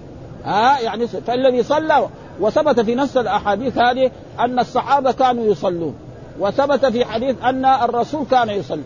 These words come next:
حتى أن يعني صاحب بلوغ المرام الحافظ بن حجر ذكرها أنها سنة قولية وفعلية وتقرير. الرسول كان يرى الصحابة يصلون، كانوا يبتدروا السواري،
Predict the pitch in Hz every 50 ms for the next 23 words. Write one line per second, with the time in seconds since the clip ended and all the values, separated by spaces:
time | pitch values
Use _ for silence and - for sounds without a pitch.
0 | - - 220 233 - - 254 233 233 240 233 226 220 208 185 - - - - -
1 | - 160 190 202 190 196 170 - 254 247 214 214 190 208 214 240 226 214 202 196
2 | 202 202 220 220 208 196 170 170 165 139 226 240 220 202 202 196 175 - 247 247
3 | 269 240 196 226 220 - 254 247 196 - - 190 214 214 220 214 208 202 - 262
4 | 247 240 208 180 208 190 170 - - - 226 226 233 254 269 240 202 180 160 135
5 | 127 123 - - - - 175 196 - 226 233 190 214 220 262 294 311 311 311 294
6 | 269 220 - 220 - - 160 156 131 - - - - - - - - - - -
7 | - - - - - 190 220 214 - 277 262 - 269 262 254 254 269 269 262 226
8 | - 262 226 254 277 277 262 247 247 214 - 254 233 254 285 277 - 262 254 247
9 | 240 240 - - 254 240 240 233 202 - - 208 196 190 175 147 123